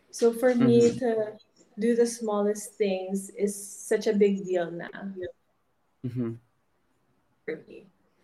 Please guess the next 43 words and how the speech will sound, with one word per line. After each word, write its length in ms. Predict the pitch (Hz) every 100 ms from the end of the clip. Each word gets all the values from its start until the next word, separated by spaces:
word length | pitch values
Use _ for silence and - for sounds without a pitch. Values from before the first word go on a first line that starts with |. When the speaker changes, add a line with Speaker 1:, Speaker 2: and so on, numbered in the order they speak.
| _ _ _
Speaker 1:
So 160 | - 208
that's 340 | 185 190 - -
how 140 | 190
I 100 | 170
saw 320 | 190 - - -
it. 140 | - _ _ _ - _ _ _ _ _ _ _ _ _ _ -
Speaker 2:
Oh, 340 | 120 120 120
yeah. 540 | 120 113 104 92 85 -
I, 60 | 147
I, 480 | 160 139 143 143 -
yeah, 260 | 127 113
I 120 | 120
see 240 | 139 139 123
that 200 | 117 117
naman. 300 | 110 104 104
Like, 160 | 104
I 120 | 120 117
hear 200 | 127 127
that 200 | 123 113
also 300 | 110 110 113
from 360 | - 117 107 -
others 540 | 151 135 127 120 - 123
na 100 | 107
kahit 320 | 113 110 110
ibang 180 | 120 117
sport 460 | - 113 101 -
na, 240 | 107 101 - _ _ _ -
yeah, 100 | 107
they're, 220 | 110 98
that's 140 | -
why 100 | 127
they're 160 | 120 113
more, 160 | 110
like, 160 | 104 101 _ -
accepting. 640 | - 143 123 - 104 98
'Cause 180 | 110 -
it's, 120 | -
like, 140 | 135
a 80 | 135
lifelong 640 | 131 123 123 123 143 143 131
<laughs> 40 |
dream. 400 | 127 127 123 113
So, 400 | - 120 110 110